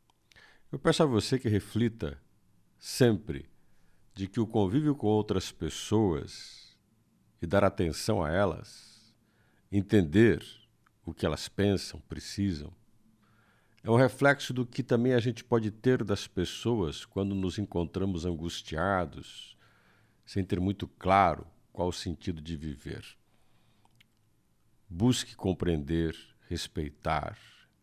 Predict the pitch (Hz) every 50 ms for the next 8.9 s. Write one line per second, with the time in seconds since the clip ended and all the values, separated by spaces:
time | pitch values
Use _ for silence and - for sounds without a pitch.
0 | _ _ _ _ - 202 208 202 - 202 196 190 - - - - 82 80 82 -
1 | _ _ _ _ _ _ _ _ _ _ _ _ - 95 92 - - 110 101 95
2 | - - - - 101 98 90 - 90 85 82 80 - - 85 80 80 80 78 80
3 | - - - - _ _ _ _ _ _ _ _ _ _ _ _ _ _ - -
4 | - 104 90 - - 95 90 82 80 80 85 80 73 71 82 87 90 87 82 -
5 | - _ _ _ _ _ _ _ _ _ _ _ _ _ _ _ _ _ _ _
6 | _ _ _ _ _ _ _ - 92 95 92 87 - - - 107 107 110 107 107
7 | - - 101 101 101 - - _ _ - 98 101 95 85 85 - - - - 92
8 | 95 92 80 85 82 - - 90 85 78 69 78 82 80 69 64 - -